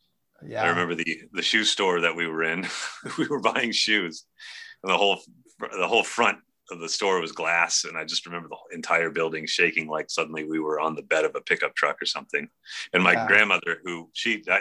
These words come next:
Speaker 2: I, it seems like she'd been waiting her whole life for this to happen. She yelled, "Here it comes!" and she grabbed me and we <laughs> threw me to the ground like a grenade was gonna go off. <laughs>
Speaker 1: It wa-, that was nuts. I was, I was, uh, still living, uh, my parents had just bought a house,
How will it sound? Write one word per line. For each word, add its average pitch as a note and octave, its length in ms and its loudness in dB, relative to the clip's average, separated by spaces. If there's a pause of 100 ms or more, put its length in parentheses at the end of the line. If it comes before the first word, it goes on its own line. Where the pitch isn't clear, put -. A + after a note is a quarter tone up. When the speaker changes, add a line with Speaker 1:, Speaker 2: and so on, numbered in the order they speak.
Speaker 2:
I, G2 200 2
it G2+ 160 -8
seems A2 220 -2
like F#2+ 180 0
she'd C3 160 -4
been F#2 120 -6
waiting F#2+ 300 -2
her F#2+ 80 -6
whole F2 240 -6
life E2 240 0
for D#2+ 80 -20
this D#2 140 -12
to D#2+ 80 -8
happen. D#2+ 320 -6 (180)
She F#2+ 200 -4
yelled, F#3 260 0
"Here G#3+ 240 6
it G3+ 120 0
comes!" G3+ 420 0
and C#3+ 120 -12
she C3+ 80 -6
grabbed G2 380 -4
me G2 100 -6
and F#2 140 -6 (340)
we - 140 0 (840)
<laughs> F3 80 4 (320)
threw D3+ 220 4
me D3+ 140 8
to C3 40 6
the A2+ 100 2
ground A#2+ 360 2
like G2+ 200 -4
a F#2 60 -8
grenade G2 420 -6
was F2+ 140 -16
gonna E2+ 160 -14
go D#2 220 -8
off. E2+ 280 -6 (920)
<laughs> F#2+ 60 -14 (220)
Speaker 1:
It E3 160 4
wa-, A3 100 0
that E3+ 240 8
was G#3+ 220 -2
nuts. D3 520 0
I D3+ 100 4
was, D#3 320 -2
I D#3 140 8
was, D#3 260 0
uh, C#3+ 500 6
still E3+ 280 -2
living, F3 260 0
uh, D3+ 200 4
my C#3+ 140 2
parents E3 340 -4
had D3 100 -2
just E3 160 -6
bought D3+ 180 4
a D#3 60 0
house, C3+ 480 2